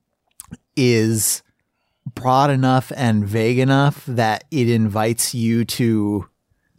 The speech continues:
like, jump to your own conclusions or, like, draw your own lines between what the book is saying and what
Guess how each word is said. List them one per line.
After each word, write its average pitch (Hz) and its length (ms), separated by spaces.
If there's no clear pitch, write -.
like, 104 200
jump 113 260
to 117 80
your 104 140
own 104 100
conclusions 120 760
or, 101 300
like, 98 400
draw 110 460
your 104 280
own 107 220
lines 104 380
between 110 480
what 101 140
the 107 60
book 101 220
is - 80
saying 110 500
and 101 360
what 104 340